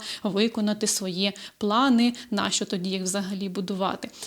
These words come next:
Це все не про те. Планування — це не про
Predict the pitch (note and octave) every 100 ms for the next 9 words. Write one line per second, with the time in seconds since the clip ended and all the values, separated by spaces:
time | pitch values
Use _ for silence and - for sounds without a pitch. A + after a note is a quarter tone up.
0 | - - E4 E4+ D4 C#4+ C#4+ D4 C#4 G#3
1 | G#3+ A3 A#3 D4+ G#4+ G4 D4+ - D4+ D#4
2 | C4 C#4+ C#4+ C#4 B3 C4 C4